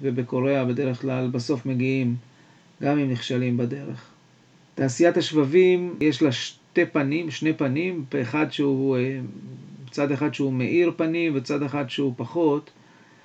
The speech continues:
תלוי מאיפה מסתכלים. סמסונג הציגה ברבעון השלישי הכנסות שיא של שישים ושלושה מיליארד דולר לרבעון, ורווח נקי של שלוש עשרה מיליארד. זה התוצאות הטובות ביותר מאז אלפיים שמונה עשרה,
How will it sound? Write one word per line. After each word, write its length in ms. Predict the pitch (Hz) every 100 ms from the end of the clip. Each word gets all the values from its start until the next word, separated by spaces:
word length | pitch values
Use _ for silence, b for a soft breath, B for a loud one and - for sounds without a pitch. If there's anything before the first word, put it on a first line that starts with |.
| b
תלוי 240 | - 139 156
מאיפה 280 | 156 147 156
מסתכלים. 600 | 135 - 123 139 123 113
סמסונג 500 | - 180 160 160 135
הציגה 600 | 123 160 151 147 143 135
ברבעון 680 | 123 127 123 123 120 147 151
השלישי 800 | 151 - 123 117 - 170 147 151 156 b b b
הכנסות 520 | 131 135 131 117 160
שיא 200 | - 180
של 180 | 139 135
שישים 320 | 120 120 151
ושלושה 340 | 135 131 120 139
מיליארד 380 | 131 123 131 127
דולר 240 | 135 135
לרבעון, 560 | 120 113 120 127 160 156
ורווח 360 | 131 147 139
נקי 240 | 131 120 156
של 140 | 143
שלוש 320 | 123 147 147
עשרה 240 | 147 127 131
מיליארד. 420 | 120 131 139 131 131 _ _ b b b b b b b -
זה 120 | 143
התוצאות 420 | 135 123 160 165
הטובות 320 | 156 131 156
ביותר 320 | 156 143 151
מאז 220 | 139 139 131
אלפיים 300 | 120 135 123
שמונה 360 | 117 120 120
עשרה, 320 | 156 151 202